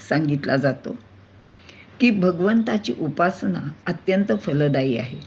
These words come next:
त्याची अर्चना ही श्रेष्ठ अर्चना म्हणजे पूजा आहे.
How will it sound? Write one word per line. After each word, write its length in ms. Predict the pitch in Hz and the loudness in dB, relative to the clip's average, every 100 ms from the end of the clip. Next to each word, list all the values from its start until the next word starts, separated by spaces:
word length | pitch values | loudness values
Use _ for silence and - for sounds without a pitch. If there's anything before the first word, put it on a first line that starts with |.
| - - - - | -20 -20 -20 -4
त्याची 300 | 170 170 233 | 0 2 0
अर्चना 720 | 240 - 160 151 220 220 190 165 | -2 0 -2 0 0 2 2 -2
ही 180 | - 180 | -2 -2
श्रेष्ठ 600 | 170 160 165 185 - - 160 139 - - - - - | -2 0 0 0 -4 -4 -2 -2 -8 -20 -20 -14 -4
अर्चना 480 | 147 147 170 170 127 | -4 -2 0 2 2
म्हणजे 340 | 131 151 165 | 0 0 -2
पूजा 500 | - 175 180 190 208 - | -2 0 2 4 2 0
आहे. 220 | 143 | -4